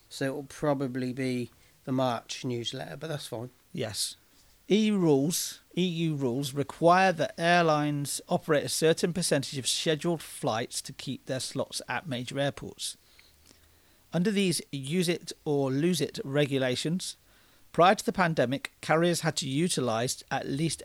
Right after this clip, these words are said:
Speaker 2: eighty percent of their scheduled takeoff and landing slots. This was revised to fifty percent as coronavirus saw travel become increasingly difficult, but airlines are still struggling to hit this target.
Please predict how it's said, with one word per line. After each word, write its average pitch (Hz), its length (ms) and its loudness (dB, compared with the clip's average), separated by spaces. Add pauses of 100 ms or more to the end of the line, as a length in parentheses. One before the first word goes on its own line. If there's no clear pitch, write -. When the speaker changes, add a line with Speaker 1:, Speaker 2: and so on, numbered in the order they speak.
Speaker 2:
eighty 165 240 0
percent 175 340 0
of 139 140 -6
their 143 160 2
scheduled 147 640 -2
takeoff 151 400 -2
and 127 220 -4
landing 131 320 -2
slots. - 480 -8 (800)
This 190 240 2
was 185 160 0
revised 139 520 2
to 147 40 -4
fifty - 380 -6
percent 139 400 -2
as 135 180 -4
coronavirus 135 680 2
saw 131 320 0
travel 143 320 0
become 131 260 -4
increasingly 131 520 -4
difficult, 123 440 -6 (600)
but 143 120 0
airlines 156 400 2
are 143 80 0
still 170 280 0
struggling 127 400 -2
to - 100 -12
hit - 240 -10
this - 180 -6
target. 135 560 -6